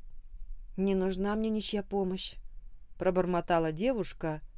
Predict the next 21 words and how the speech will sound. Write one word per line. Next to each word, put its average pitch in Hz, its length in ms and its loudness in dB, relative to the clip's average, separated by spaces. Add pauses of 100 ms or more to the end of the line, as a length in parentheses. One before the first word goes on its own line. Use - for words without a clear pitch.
(280)
тоже 208 300 4
спустившаяся 160 960 -2
к - 80 -8
спорщикам, 254 720 0 (540)
и 233 100 6
они 285 300 6
вместе 196 440 2
с - 40 -2
Сашей 226 500 2
направились 180 880 0
на 190 160 2
поле. - 480 -4 (680)
А 185 140 4
Дима, 190 380 2
наоборот, 185 680 4 (100)
приземлился 165 960 0 (380)
и 190 80 2
пошел 190 460 4
в 180 80 4
обратном 156 520 2
направлении. 147 840 0